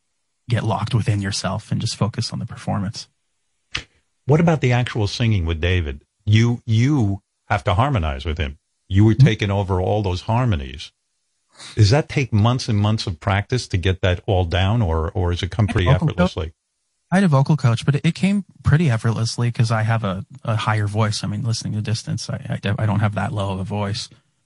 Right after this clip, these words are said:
Speaker 1: Um, but yeah, it, it was, it, it, it wasn't too much of a struggle.
Speaker 2: I gotta tell you, when I was a, a young guy starting out, I was a disc jockey in Detroit.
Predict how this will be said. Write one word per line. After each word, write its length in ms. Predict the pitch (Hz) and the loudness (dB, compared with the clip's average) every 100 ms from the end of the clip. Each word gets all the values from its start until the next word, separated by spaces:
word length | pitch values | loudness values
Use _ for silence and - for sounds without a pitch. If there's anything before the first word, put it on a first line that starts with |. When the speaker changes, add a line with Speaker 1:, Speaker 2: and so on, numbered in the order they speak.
| _ - | _ -2
Speaker 1:
Um, 400 | 113 98 101 123 _ _ _ _ _ _ _ - | 0 0 -2 -6 _ _ _ _ _ _ _ 2
but 220 | 127 151 | 4 4
yeah, 240 | 147 156 | 4 2
it, 180 | 117 127 | 0 0
it 80 | 127 | 0
was, 380 | 131 123 - - _ _ _ _ - | 0 -2 -4 -12 _ _ _ _ -2
it, 160 | 170 - | -2 -2
it, 280 | - 143 - - - | 0 0 0 -14 -2
it 160 | 143 139 | 0 2
wasn't 380 | 131 120 113 - | 0 0 -2 -4
too 140 | 117 | -2
much 180 | 123 - | 0 -2
of 80 | 90 | -8
a 60 | |
struggle. 400 | - 92 104 127 _ _ _ _ _ _ _ _ _ - - _ _ _ _ _ _ _ | -10 -8 -6 -8 _ _ _ _ _ _ _ _ _ -20 -20 _ _ _ _ _ _ _
Speaker 2:
I 100 | 117 | 0
gotta 220 | 117 95 | 2 2
tell 200 | 90 95 | 0 0
you, 200 | 82 76 - _ _ | 0 -2 -6 _ _
when 120 | 85 | -2
I 100 | 90 | 2
was 260 | 101 107 90 | 4 2 0
a, 220 | 82 80 | -2 -2
a 80 | 98 | -2
young 220 | 85 95 | 2 2
guy 220 | 90 87 76 | 2 0 -2
starting 440 | - 95 82 82 | -2 -2 -2 -2
out, 220 | 85 82 _ _ _ - | -2 -4 _ _ _ -4
I 100 | 95 | 2
was 160 | 92 | 2
a 40 | 101 | 2
disc 260 | 87 92 | 0 -2
jockey 360 | - 80 - 85 | 0 -2 -2 -2
in 80 | 80 | -2
Detroit. 460 | 82 - 95 85 | -6 -2 0 0